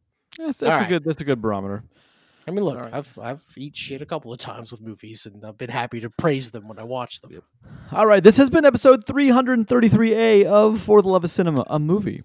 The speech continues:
Speaker 1: podcast.
Speaker 2: Movies.
Speaker 1: Each new episode posts every
Speaker 2: Movie.
Speaker 1: Tues-, er, each new episode posts every Tuesday and Friday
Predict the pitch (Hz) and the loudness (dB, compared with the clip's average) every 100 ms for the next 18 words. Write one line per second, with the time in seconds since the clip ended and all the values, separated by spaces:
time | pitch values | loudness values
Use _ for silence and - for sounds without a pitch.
0 | - 87 - 90 78 - - - _ _ | -10 -10 -12 -14 -14 -14 -20 -20 _ _
1 | 104 95 101 113 101 104 - - _ _ | -20 -18 -16 -18 -20 -20 -20 -20 _ _
2 | - 165 - 170 156 170 - 151 156 139 | -8 -8 0 2 2 2 4 4 4 -2
3 | 139 143 170 208 - 175 175 147 - - | -4 -8 -8 -4 0 4 4 2 -10 -16
4 | - 156 143 - 175 175 156 - 151 160 | -4 -4 -2 -8 -6 -4 -4 -2 -2 0
5 | 147 139 135 - 143 147 135 127 139 135 | -2 -6 -6 -6 -4 -2 -4 -2 -2 -2
6 | 135 131 | -2 -6